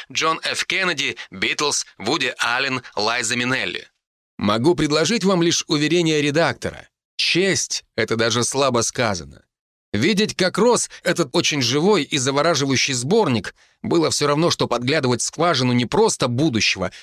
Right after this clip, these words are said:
но будущего всей спекулятивной литературы. И подглядев, как эти тридцать два предсказателя повествуют свои истории завтрашнего дня, редактор пришел к выводу.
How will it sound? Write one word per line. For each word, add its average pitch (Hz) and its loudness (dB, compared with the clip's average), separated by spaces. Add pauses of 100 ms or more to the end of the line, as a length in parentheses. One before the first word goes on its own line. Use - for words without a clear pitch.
(120)
но 95 -2
будущего 117 0
всей 175 0
спекулятивной 143 0
литературы. 113 -2 (580)
И 98 -2
подглядев, 127 0
как 185 0
эти 175 0
тридцать 175 -2
два 165 2
предсказателя 135 0
повествуют 131 2
свои 135 0
истории 135 2
завтрашнего 120 0
дня, 147 0 (340)
редактор 127 0
пришел 117 0
к - -4
выводу. 110 -2